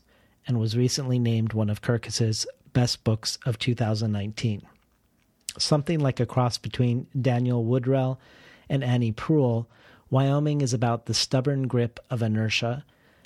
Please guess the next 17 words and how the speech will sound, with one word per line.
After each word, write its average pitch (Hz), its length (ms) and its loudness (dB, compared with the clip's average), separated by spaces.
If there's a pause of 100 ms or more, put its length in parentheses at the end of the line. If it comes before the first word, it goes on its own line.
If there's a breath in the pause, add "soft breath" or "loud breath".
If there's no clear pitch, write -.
(140 soft breath)
and 135 160 4
whether 135 280 4
or 135 60 2
not 123 400 0
it 120 100 -4
is 110 180 -2
possible 127 520 -2
to - 180 -6
live 113 540 -2 (380 soft breath)
without 113 320 0
accepting 107 480 -2
oneself. 95 680 -6 (1000)
Says 131 400 2
Alice 127 360 0
McDermott 127 560 0 (160)
of 117 120 0
Wyoming, 120 640 0